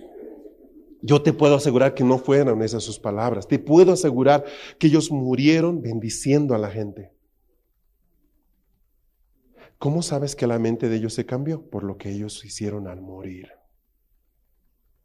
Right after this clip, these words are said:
Todos ellos di-, dieron su vida. Tomás termina en el norte de Etiopía, asesinado por los etíopes. Y se hicieron cosas horribles. Una muerte típica en Etiopía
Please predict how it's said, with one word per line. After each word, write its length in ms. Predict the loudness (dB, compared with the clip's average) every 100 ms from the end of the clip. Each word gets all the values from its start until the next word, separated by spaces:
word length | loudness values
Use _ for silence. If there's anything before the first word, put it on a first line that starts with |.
| _
Todos 400 | 2 2 2 -2
ellos 220 | -2 -2 -4
di-, 220 | -4 -6
dieron 300 | -2 -2 -2
su 140 | -6
vida. 180 | -4 -4
Tomás 440 | -4 0 0 -2
termina 360 | -4 -2 0 0
en 160 | 0 -2
el 120 | -2
norte 280 | -2 -2 -4
de 120 | -4
Etiopía, 600 | -4 -8 -8 -8 -8 -12 _ _ _
asesinado 720 | -12 -8 -8 -6 -6 -6 -8
por 140 | -8 -8
los 240 | -8 -8
etíopes. 600 | -10 -8 -8 -10 -14 -16 -18 -20 _ _ _ _ _ _ _ _ _ _ _ _ _ _ _ _ _ _ _ -20 -20 -20 _ _ _ _ _ _ _ _ _ _ _ _ _ _ _ _ _ _ _ _ _ _ _
Y 60 | -14
se 120 | -12
hicieron 280 | -6 -4 -4
cosas 380 | -6 -10 -10 -10
horribles. 640 | -8 -6 -6 -10 -18 -20 _ _ _ _ _ -6
Una 160 | -2
muerte 320 | 0 0 0 -2
típica 360 | -4 -4 -4
en 100 | -4
Etiopía 560 | -4 -6 -4 -4 -4